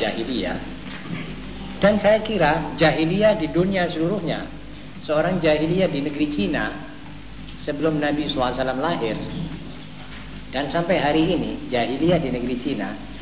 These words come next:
orang malah lebih senang mempunyai anak laki-laki.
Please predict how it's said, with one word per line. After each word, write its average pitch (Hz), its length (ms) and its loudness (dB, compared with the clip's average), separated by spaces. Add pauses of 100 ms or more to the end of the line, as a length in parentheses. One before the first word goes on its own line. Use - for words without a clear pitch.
(540)
orang 170 320 2
malah 160 240 2
lebih 151 240 0
senang 151 320 0
mempunyai 131 400 0
anak 123 480 -2
laki-laki. 104 800 -4